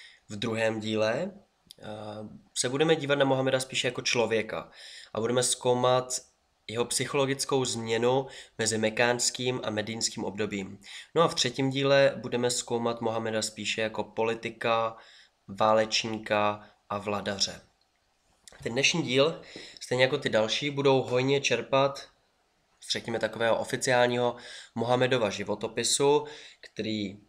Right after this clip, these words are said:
je sunnický tedy, ale uznávají ho i mnozí šíité. Eh, ten životopis je od Ibn Išáka a jmenuje se Život Aláhova proroka, nebo Aláhova posla, Mohamada samozřejmě. Ehm, Ibn Išák,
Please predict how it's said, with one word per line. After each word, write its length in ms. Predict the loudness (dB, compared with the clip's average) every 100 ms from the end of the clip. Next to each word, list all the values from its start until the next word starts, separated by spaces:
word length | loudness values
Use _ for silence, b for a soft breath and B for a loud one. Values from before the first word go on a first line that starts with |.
| _ _
je 200 | -6 -4
sunnický 600 | -2 0 0 -2 -4 -4
tedy, 280 | 0 4 6
ale 160 | 6 2
uznávají 500 | 0 2 2 0 0
ho 100 | -2
i 80 |
mnozí 300 | -2 -4 -4
šíité. 720 | -6 -4 -6 -2 0 2 -2 -10 _ B B B B -8
Eh, 420 | -4 -2 -2 -4 -8
ten 160 | -6 -2
životopis 480 | 0 0 0 0 2
je 60 |
od 100 | 2 0
Ibn 200 | -4 -2
Išáka 800 | 0 4 2 2 0 0 -4 B B B B -8
a 80 |
jmenuje 320 | -2 2 2 2
se 200 | -2 0
Život 420 | 2 2 0 -2
Aláhova 680 | 0 2 2 0 0 2 0
proroka, 840 | -2 -2 0 0 -2 -6 -8 -10 -12
nebo 260 | -10 -4
Aláhova 460 | 0 0 -2 -2 -4
posla, 580 | -4 -4 -2 -4 -8 -14 _ _ _ _
Mohamada 500 | -12 -6 -6 -6 -6
samozřejmě. 680 | -6 -6 -8 -10 -10 -12 -18 B B B B B B B -20
Ehm, 340 | -16 -14 -10 -6
Ibn 200 | -4 -2
Išák, 560 | 2 4 4 2 -6